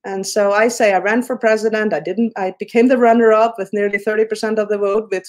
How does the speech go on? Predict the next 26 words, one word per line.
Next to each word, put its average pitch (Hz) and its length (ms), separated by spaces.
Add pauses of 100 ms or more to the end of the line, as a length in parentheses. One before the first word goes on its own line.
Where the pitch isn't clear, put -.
was 190 240
momentous, 220 760 (120)
uh, 196 240
considering 214 580
everything, 190 480
and 214 120
was 180 220
victory 214 680 (300)
because 226 320
I 196 240
did 226 200
it 240 180 (140)
on 196 220
the 185 200
back 185 280
of - 180
my 185 360
moral 180 420 (120)
compass. - 440
I 175 120 (100)
didn't 247 300
compromise. 180 680 (320)
I - 20
didn't 208 340
give 214 200
in. 180 260